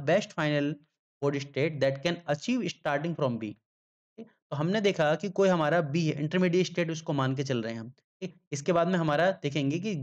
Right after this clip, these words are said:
गेम के एंड होने तक जो, जो हमारी उसकी वैल्यू रहेगी, ठीक?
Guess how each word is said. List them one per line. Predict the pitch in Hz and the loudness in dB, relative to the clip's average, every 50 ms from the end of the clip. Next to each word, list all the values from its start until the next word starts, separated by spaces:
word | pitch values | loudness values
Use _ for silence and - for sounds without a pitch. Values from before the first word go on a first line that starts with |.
| 123 127 | -2 0
गेम | 147 175 190 196 190 | 2 2 2 0 0
के | 180 233 220 - - | -2 -2 -2 0 0
एंड | 165 190 208 202 180 | 0 0 2 0 0
होने | 151 170 160 165 175 175 | 2 0 0 0 0 -2
तक | 175 - - 131 131 - - _ _ _ _ _ _ _ _ - | -2 -2 -2 -2 -2 -2 -8 _ _ _ _ _ _ _ _ -4
जो, | 113 156 185 | 0 0 2
जो | 190 233 214 | 2 2 2
हमारी | 202 190 180 170 180 | 2 2 2 2 0
उसकी | 170 - - 165 | 0 0 0 2
वैल्यू | 151 139 127 131 127 | 2 2 2 2 0
रहेगी, | 120 113 113 107 98 104 107 - - _ _ _ _ _ _ _ _ _ _ _ _ _ _ _ _ - | 0 0 -2 -2 -4 -6 -10 -12 -14 _ _ _ _ _ _ _ _ _ _ _ _ _ _ _ _ -12
ठीक? | 180 180 | -12 -12